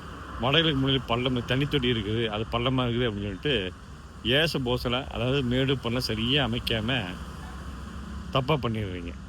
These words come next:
அதே மாதிரி ஃப்ளோர் லெவலு ஒரே மாதிரி இருக்கணும். சமமா எந்த பிரச்சனையும் கிடையாது. இல்லை அப்படின்னா, தென்மேற்கு உயரம் பண்ணி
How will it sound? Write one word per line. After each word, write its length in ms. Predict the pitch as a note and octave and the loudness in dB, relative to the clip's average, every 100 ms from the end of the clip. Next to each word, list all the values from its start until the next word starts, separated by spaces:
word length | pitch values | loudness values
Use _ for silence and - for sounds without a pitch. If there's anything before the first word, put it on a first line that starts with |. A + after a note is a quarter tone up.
| - - - - - - | -14 -14 -12 -12 -12 -4
அதே 300 | - C3+ F#3+ | 0 4 4
மாதிரி 500 | D#3 C#3+ C#3 D3+ F3+ - - - - | 4 2 2 2 -2 -8 -10 -10 -2
ஃப்ளோர் 280 | D3 F3 G3 | 4 6 8
லெவலு 400 | F3 C#3 D3 E3+ | 8 6 6 2
ஒரே 340 | A2 B2 D#3 F#3+ | 2 4 4 4
மாதிரி 300 | C#3+ C3 A2+ | 2 2 0
இருக்கணும். 300 | G#2+ B2 E3 - - - - | -2 -2 -4 -10 -10 -8 -2
சமமா 420 | B2+ D3 D3+ C3+ | 0 2 0 2
எந்த 260 | B2+ A#2 | 2 2
பிரச்சனையும் 340 | B2+ A2+ C3 C3 | 0 -2 -2 -2
கிடையாது. 420 | F#2+ F#2+ G2+ D3 - - - - | 0 -2 -2 -4 -8 -12 -12 -6
இல்லை 220 | A#2 D3 | 0 2
அப்படின்னா, 260 | A#2 A#2 - | 2 0 0
தென்மேற்கு 360 | B2 B2 C3 | 0 2 0
உயரம் 300 | G#2 A2+ A2 | 0 0 0
பண்ணி 280 | G2 A2 C3+ | -2 -2 -2